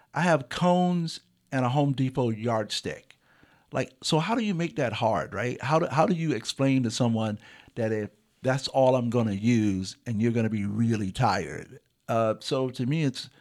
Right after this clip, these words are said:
everything was about, you, you gotta experience what we do. When you, when you read the books that I've written, when you say, "Look,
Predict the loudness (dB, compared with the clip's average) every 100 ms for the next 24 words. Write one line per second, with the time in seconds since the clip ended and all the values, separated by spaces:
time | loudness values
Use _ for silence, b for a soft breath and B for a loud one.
0 | b b b 0 2 4 2 2 4 6
1 | 6 4 -2 -8 -2 2 4 4 2 -2
2 | -2 -2 -2 -2 -2 -2 0 0 0 0
3 | -2 -2 0 2 4 4 6 6 4 2
4 | -2 -4 -2 0 2 2 2 0 -6 -8
5 | b b _ _ _ _ _ _ -20 -4
6 | -2 0 0 2 4 4 2 0